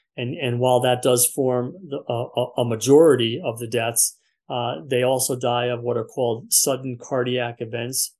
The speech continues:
Their hearts just give out. And just to remind, the, these are adolescents at best, two, three,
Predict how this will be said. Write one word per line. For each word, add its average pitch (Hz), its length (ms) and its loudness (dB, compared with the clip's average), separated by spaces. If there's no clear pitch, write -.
Their 104 160 -6
hearts - 600 0
just 120 260 -4
give 117 160 -6
out. 113 320 -6
And 110 400 -8
just 110 240 -6
to 131 80 -8
remind, 120 560 0
the, 120 380 -4
these 113 260 -6
are 113 160 -4
adolescents 120 640 2
at 113 260 -10
best, 127 420 -2
two, 143 260 -2
three, 120 440 -8